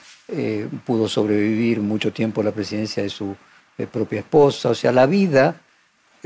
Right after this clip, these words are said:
política y la vida biológica, eh, porque la vida biológica era distinta, la vida política también era distinta. Eh, Menem intentó volver inmediatamente después de su,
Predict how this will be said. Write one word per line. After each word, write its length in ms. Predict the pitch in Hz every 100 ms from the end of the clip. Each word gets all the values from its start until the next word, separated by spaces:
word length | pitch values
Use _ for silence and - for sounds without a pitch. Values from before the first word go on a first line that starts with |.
| 113 _
política 840 | 127 131 160 - 127 - 127 131
y 120 | - 113
la 180 | 113
vida 640 | 117 139 139 131 120 113 104 - _ _ -
biológica, 840 | 117 131 165 - 123 - 135 139 _ _ _ _ _ _ -
eh, 760 | 247 123 117 113 110 107 107 - _ -
porque 320 | 139 127 110
la 140 | 110
vida 200 | 139 156
biológica 520 | 135 127 151 127 117
era 80 | 117
distinta, 400 | 135 - 127 156
la 60 | 147
vida 200 | 143 139
política 480 | 117 117 151 156 110
también 360 | 113 131 185
era 160 | 113 95
distinta. 600 | 95 85 - 85 78 - - _ - - _ _ -
Eh, 680 | 185 117 107 104 98 98 95 _ -
Menem 340 | 127 147 127
intentó 480 | 120 113 117 113 151
volver 340 | 135 127 147 139
inmediatamente 720 | 127 117 123 120 127 127 113
después 400 | 110 - 127 123
de 120 | 110
su, 360 | - 110 101